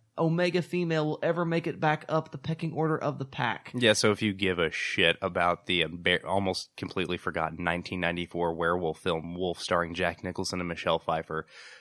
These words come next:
Speaker 2: uh, we'll give you a heads up when spoilers are gonna start.
Speaker 1: Yeah.
Speaker 2: If you care.
Speaker 1: If you care. But before we get into any of that spoiler territory, we'll have a synopsis from the voice of the cinema,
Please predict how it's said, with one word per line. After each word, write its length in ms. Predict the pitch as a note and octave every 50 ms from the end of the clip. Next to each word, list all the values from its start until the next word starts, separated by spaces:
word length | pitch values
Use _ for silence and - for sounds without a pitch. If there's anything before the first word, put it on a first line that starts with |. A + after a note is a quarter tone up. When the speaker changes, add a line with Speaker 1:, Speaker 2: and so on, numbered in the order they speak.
| - _ -
Speaker 2:
uh, 240 | - - G1+ G1+ - -
we'll 220 | - F#2 G2 G2+ G2+
give 180 | F#2 G2+ F#2
you 140 | G2 F#2+ F2+
a 60 | F2
heads 300 | E2+ - F#2 F2 E2+ E2+
up 200 | F2+ E2+ D#2+ -
when 100 | F2 D#2+
spoilers 460 | - - - F#2 E2 E2 E2 D#2+ D2+ E2+
are 60 | E2
gonna 140 | E2 D#2+ D#2
start. 400 | - - D#2+ D#2 D#2 D#2 - - _ _ _ _ _ _ -
Speaker 1:
Yeah. 220 | - B2 A#2+ G#2+ F#2
Speaker 2:
If 60 | -
you 100 | A2 G#2+
care. 460 | - - G2+ E2 - E2+ F2+ - - _ -
Speaker 1:
If 280 | D#3+ D#3+ D3+ C#3 C3+ C3
you 140 | B2+ A#2+
care. 240 | B2 - A#2+ G2 F2
But 160 | A2+ - -
before 220 | - F#3+ - A#3+ A3+
we 80 | A#3 G3+
get 100 | A#3 A3+
into 140 | A3+ A3 G#3+
any 100 | A3+ B3+
of 40 | C4
that 140 | A#3 G#3 -
spoiler 280 | - A#3+ C#4 B3+ A3+
territory, 500 | - - G#3+ F#3+ F#3 - A#3+ G#3 D#3+ C#3+
we'll 120 | D3 D3+ C#3+
have 240 | D3 D#3+ D3+ C3+
a 80 | C3+ B2+
synopsis 500 | B2 - B2+ B2+ C3 C3 C3 - F3 E3+
from 140 | - D#3+ C#3
the 60 | B2+
voice 240 | A#2+ B2 A#2+ A#2+ -
of 60 | -
the 40 | A2
cinema, 420 | - - E3+ F3+ F#3+ G3+ G#3+ G#3